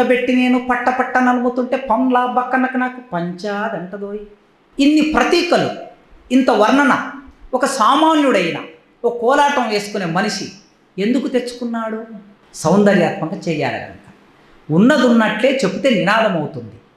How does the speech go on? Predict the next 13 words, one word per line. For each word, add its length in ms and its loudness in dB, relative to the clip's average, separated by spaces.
ఉన్నదున్నట్లే 680 2
చెప్పడానికి 600 -4
కవులుగా 460 0
మనం 240 -2
అవసరం 400 -10
లేదు. 120 -14
అయితే 300 0
దానికి 380 0
ఏం 140 0
చేయాలి? 580 -2
కవి 540 -2
దృక్పథాన్ని 720 -2
జోడించాలి. 600 -14